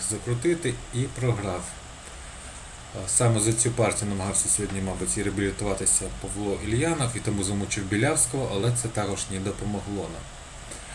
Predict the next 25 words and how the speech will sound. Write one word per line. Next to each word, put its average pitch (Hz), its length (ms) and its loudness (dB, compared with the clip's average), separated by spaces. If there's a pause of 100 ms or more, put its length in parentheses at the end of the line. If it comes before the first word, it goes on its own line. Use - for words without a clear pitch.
(460)
А, 92 300 -4 (380)
от, - 300 -6 (600)
в-, 107 60 6
розгромили 110 600 8
Індію, 143 580 2
так, 123 240 4
три 110 200 2
з 110 60 4
половиною 107 440 2
на 101 100 0
пів 98 280 -2
очка. 98 440 -2 (680)
Розійшлися 107 600 2
миром 101 340 0 (200)
з 101 40 -2 (160)
Росією, 170 640 6 (1080)
виграли 110 440 10
у 113 320 2 (340)
збірної 98 420 4
Норвегії, 120 520 2
у - 20 2
збірної 98 400 0
чемпіонів 95 540 -2
світу. 123 460 2 (1600)
Фабіано 104 720 4